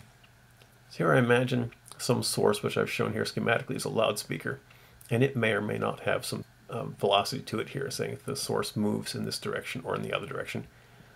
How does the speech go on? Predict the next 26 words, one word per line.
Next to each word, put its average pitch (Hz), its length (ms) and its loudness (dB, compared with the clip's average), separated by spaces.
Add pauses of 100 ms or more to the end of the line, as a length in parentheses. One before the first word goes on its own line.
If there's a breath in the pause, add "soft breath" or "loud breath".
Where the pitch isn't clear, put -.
(140 soft breath)
The 120 80 2
waves 143 380 4
themselves 127 520 2
are 120 60 4
moving 110 220 2
this 117 200 2
way, 107 100 2
so 107 120 -2
here 123 180 0
I've 110 140 0
got 113 240 0
wave 107 240 0
front - 300 0
zero, 58 280 0
one, 110 280 -2
two, 110 240 -4
three. 117 540 -2 (460 soft breath)
Um, 101 300 -2 (180)
zero 117 380 4
was 107 180 -2
emitted 104 300 -2
first 101 380 0
and 104 160 0
one, 92 240 -2
two, - 260 -6
three 110 400 -8